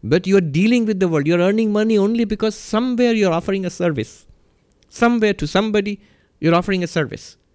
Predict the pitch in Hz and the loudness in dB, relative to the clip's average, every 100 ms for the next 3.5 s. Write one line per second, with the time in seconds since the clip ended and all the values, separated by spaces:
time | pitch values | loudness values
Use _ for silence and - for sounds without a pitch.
0 | _ _ _ _ _ 92 113 185 139 151 | _ _ _ _ _ -2 2 2 2 4
1 | 196 170 - 185 170 180 180 - - 113 | 4 2 0 2 4 4 2 -4 -6 0
2 | 147 190 185 180 185 - 123 - 131 117 | 4 2 2 -2 -4 -4 -8 -6 -10 -10
3 | 110 98 95 - - | -12 -12 -10 -12 -14